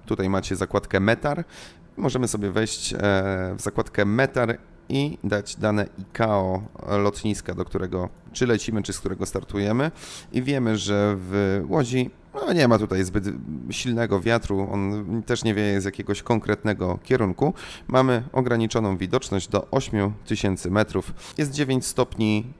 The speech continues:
temperatury na zewnątrz i osiem stopni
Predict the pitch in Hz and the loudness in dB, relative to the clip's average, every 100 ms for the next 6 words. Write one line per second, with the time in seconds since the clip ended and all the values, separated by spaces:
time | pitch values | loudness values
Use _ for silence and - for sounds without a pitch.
0 | - - 120 110 104 101 110 98 92 - | -6 -2 0 0 -2 -2 0 0 0 -2
1 | 135 135 123 120 107 101 98 - - 131 | 0 0 2 2 4 2 2 -2 -6 -4
2 | - 107 107 101 - 98 98 95 | 0 0 0 -2 -2 -2 -2 -2